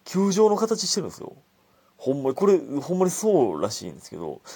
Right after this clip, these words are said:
見てください。今度、森の宮来る時に、地面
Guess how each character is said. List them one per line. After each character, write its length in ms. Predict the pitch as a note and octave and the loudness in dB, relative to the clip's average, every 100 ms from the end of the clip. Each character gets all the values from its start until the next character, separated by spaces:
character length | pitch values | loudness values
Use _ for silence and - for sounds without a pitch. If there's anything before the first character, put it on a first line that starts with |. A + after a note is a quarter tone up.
| - | -14
見 80 | C3+ | -4
て 100 | F3+ | 2
く 60 | F3+ | 2
だ 60 | |
さ 80 | B2 | 2
い。 40 | |
今 140 | F#2+ A2+ | -2 -2
度、 80 | G2+ | -2
森 260 | G#2+ A2+ | -2 -2
の 120 | A2 | -4
宮 500 | G#2+ G#2 G2 F#2 E2+ D2+ B1 - C#2+ _ _ - | -2 2 4 2 0 -6 -18 -20 _ _ _ -18
来 100 | A#2 | -8
る 60 | G#2+ | -6
時 200 | A2 F#2 | -6 -8
に、 240 | E2 B1 _ _ _ _ _ _ _ _ _ F#2 | -12 -14 _ _ _ _ _ _ _ _ _ -12
地 180 | G#2 | -4
面 300 | C#3+ A2 D2 | 0 -2 -4